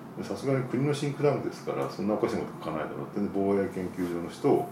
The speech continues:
フォローする。まあ、その二つを軸にして、そこからその人たちと同じような意見を持ってる人とか、えー、その人たちと交流してる人ですよね。え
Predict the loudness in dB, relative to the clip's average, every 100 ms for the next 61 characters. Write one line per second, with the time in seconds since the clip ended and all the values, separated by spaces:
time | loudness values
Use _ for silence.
0 | -2 0 0 -4 -8 -8 -4 0 2 2
1 | 2 -2 2 4 4 2 -4 -2 -2 -4
2 | -4 -4 -4 0 4 4 4 -4 -14 -14
3 | -14 -8 0 2 2 0 0 0 4 4
4 | 4 0 0 -2 -2 -6 -6 -6 -6 -8
5 | -2 0 2 0 -4 -8 -6 -4 -6 -4
6 | -2 0 -2 -2 4 4 6 2 2 0
7 | 0 -4 -4 -10 -10 -10 -12 -12 -14 -10
8 | -6 -2 -2